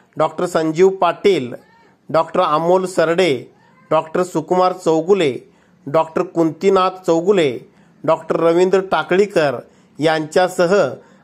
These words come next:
आथणी ब्लड बँक आथणी सर्व कर्मचारी यांनी रक्तदान शिबिराचे काम पाहिले. यावेळी संघाचे उपाध्यक्ष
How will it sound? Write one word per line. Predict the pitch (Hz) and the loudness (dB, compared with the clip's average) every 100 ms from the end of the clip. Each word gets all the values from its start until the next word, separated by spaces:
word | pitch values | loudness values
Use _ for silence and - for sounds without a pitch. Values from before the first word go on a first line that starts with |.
| - | -6
आथणी | 151 - 190 | -4 2 2
ब्लड | 202 165 180 175 | 2 2 0 2
बँक | 180 196 151 - - | -2 -2 -4 -8 -4
आथणी | 151 147 180 202 120 - - _ _ _ - 180 | -4 0 2 2 0 -8 -20 _ _ _ -8 -2
सर्व | 180 190 | 0 0
कर्मचारी | 190 175 190 190 190 185 185 120 - _ _ - | 0 0 0 0 0 2 2 0 -10 _ _ -2
यांनी | 160 185 | 0 2
रक्तदान | 170 175 - 185 185 | 2 0 0 0 0
शिबिराचे | 190 165 175 180 175 185 180 | -2 0 2 2 0 0 0
काम | - 170 170 | 0 -2 -2
पाहिले. | 160 151 139 131 117 - _ _ _ _ - | -4 -4 -2 -4 -4 -10 _ _ _ _ -2
यावेळी | 156 165 175 | 0 2 0
संघाचे | 185 160 160 170 170 180 | 0 -2 0 -2 0 0
उपाध्यक्ष | 170 - 196 170 160 - | 0 0 -2 0 -4 -4